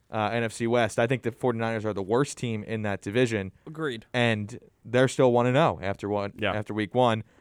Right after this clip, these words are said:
Speaker 1: They did go against the Lions, who, let's face it, are not the best team in football.
Speaker 2: They do have DeAndre Swift.
Speaker 1: DeAndre Swift had a great day
Speaker 2: Yeah.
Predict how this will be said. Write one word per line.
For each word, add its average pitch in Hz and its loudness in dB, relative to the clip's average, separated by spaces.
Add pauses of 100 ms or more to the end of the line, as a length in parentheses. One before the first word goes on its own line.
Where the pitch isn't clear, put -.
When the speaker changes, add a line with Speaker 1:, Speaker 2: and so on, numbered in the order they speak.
(100)
Speaker 1:
They 147 4
did 143 4
go 123 6
against 110 2
the 107 -2
Lions, 98 -2
who, 95 -4 (640)
let's 110 -6
face 104 -4
it, - -6
are 101 -2
not 104 0 (420)
the 147 0
best 120 0
team 113 -4
in 98 -10
football. 98 -2 (200)
Speaker 2:
They 160 -8
do 139 -4
have 127 -2
DeAndre 117 -8
Swift. - -14 (520)
Speaker 1:
DeAndre 120 -2
Swift 147 -4
had 113 0
a 98 -4
great 101 -4
day 117 6
Speaker 2:
Yeah. 135 -8